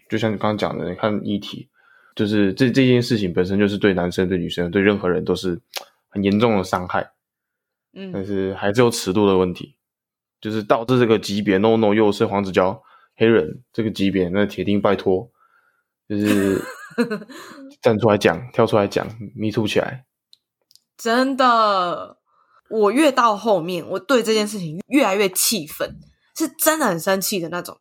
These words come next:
Speaker 2: 就觉得，“干，这群垃圾。”
Speaker 1: 嗯哼。
Speaker 2: 到底懒觉有多痒？
Speaker 1: 嗯。
Speaker 2: 每看到一次，就觉得你们为什么可以这样子好好的躲起来？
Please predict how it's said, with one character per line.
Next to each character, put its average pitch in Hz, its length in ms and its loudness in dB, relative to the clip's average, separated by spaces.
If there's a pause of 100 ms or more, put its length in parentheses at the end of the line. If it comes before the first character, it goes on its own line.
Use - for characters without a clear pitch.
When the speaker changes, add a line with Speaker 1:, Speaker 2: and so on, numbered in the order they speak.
Speaker 2:
就 247 120 -6
觉 180 200 -2
得 170 140 -8 (360)
，“干， 277 260 -4
这 262 100 -4
群 262 140 0
垃 269 200 2
圾。” 180 360 0 (1040)
Speaker 1:
嗯 110 240 2
哼。 107 440 -2 (260)
Speaker 2:
到 311 140 2
底 214 60 0
懒 165 200 -4
觉 233 140 2
有 180 80 2
多 165 240 -2
痒？ 175 240 -4 (1200)
Speaker 1:
嗯。 117 560 4 (320)
Speaker 2:
每 208 280 0
看 294 280 0
到 254 160 2
一 170 140 -2
次， 170 380 -8 (160)
就 320 100 2
觉 240 140 2
得 196 80 2
你 208 120 -2
们 170 200 0
为 262 120 4
什 208 140 -2
么 131 160 -8
可 202 160 -2
以 175 80 4
这 190 100 0
样 190 160 2
子 170 60 -10
好 165 180 2
好 170 140 0
的 147 100 -4
躲 - 240 -6
起 - 220 -4
来？ - 80 -18